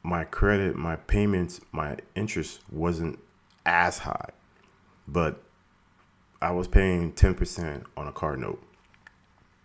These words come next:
And I thought to myself, I said, "What would it look like if I actually had good credit? What would that look like for me? How would that change my life? What it would look like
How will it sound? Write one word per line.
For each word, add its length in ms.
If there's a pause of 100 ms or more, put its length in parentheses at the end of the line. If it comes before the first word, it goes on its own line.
(920)
And 120
I 80
thought 240
to 100
myself, 640
I 100
said, 500 (480)
"What 180
would 80
it 80
look 300
like 400 (760)
if 160
I 80
actually 460
had 480 (280)
good 200
credit? 360 (180)
What 160
would 100
that 240
look 240
like 160
for 200
me? 200 (320)
How 200
would 120
that 260
change 640
my 140
life? 420 (1040)
What 160
it 40
would 160
look 280
like 200